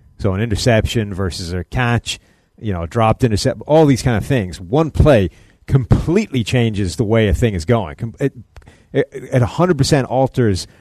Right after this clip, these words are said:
the narrative. You think about it like Back to the Future, you know, the Back to the Future movies, one decision completely changes the future. And you go from, like, regular future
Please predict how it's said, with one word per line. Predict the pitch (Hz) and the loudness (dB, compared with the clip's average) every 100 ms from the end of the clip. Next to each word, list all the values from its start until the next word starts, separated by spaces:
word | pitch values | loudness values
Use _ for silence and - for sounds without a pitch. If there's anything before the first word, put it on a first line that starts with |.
| _ | _
the | - 123 | -2 0
narrative. | 123 131 90 73 98 | 2 0 0 -4 -2
You | |
think | 123 170 151 | 2 2 4
about | 139 139 | 6 6
it | 127 - | 6 2
like | 120 107 - - _ _ - - - | 0 0 -2 -14 _ _ -20 -20 -4
Back | 123 120 | -2 0
to | 113 | 2
the | 113 | 2
Future, | - 123 - 127 104 - | 4 2 2 -2 -2 -6
you | |
know, | 131 | -4
the | 127 | 0
Back | 127 113 | 0 0
to | |
the | 117 | -2
Future | - 120 - | 0 -2 -2
movies, | 117 120 120 92 - | -2 0 0 -2 -4
one | 113 143 | 0 4
decision | 143 - 135 117 107 98 - _ _ | 4 4 4 4 2 -2 -8 _ _
completely | - 117 - - 147 160 147 | -4 -2 -2 4 4 4 0
changes | 117 127 120 110 104 | 2 2 2 2 -2
the | 95 | -2
future. | - 120 - - - _ _ | 0 0 0 -8 -16 _ _
And | - 120 | -6 -4
you | |
go | 113 123 113 | 2 4 4
from, | 110 113 | 2 0
like, | 107 95 | 0 0
regular | 120 131 123 107 | 4 4 6 2
future | - 117 101 - 95 | 2 0 0 0 -2